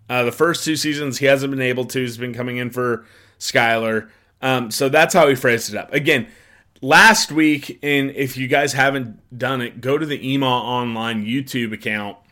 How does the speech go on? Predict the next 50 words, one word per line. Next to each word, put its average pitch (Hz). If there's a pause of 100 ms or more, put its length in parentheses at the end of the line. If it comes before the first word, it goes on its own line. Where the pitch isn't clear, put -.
(600)
In 139
the 127
press 170
availability, 143
Will 165
Howard's 143
the 120
one 113
who 107
wants 98
to -
be 87
redshirting. 76 (840)
Um, 120 (920)
I 131
don't 170
think 170
this 160
is 131
something 139
that 127
the 113
staff 123
is 120
trying 117
to -
push 156
on 143
him. 147 (440)
Um, 120 (180)
Will 151
is 151
a 147
competitor. 135
He -
wants 135
to 135
be 135
out 127
there 131
and 113
play, 127
but 123
I 123
think 143
a 131
large 127
part 123
of 117
him 117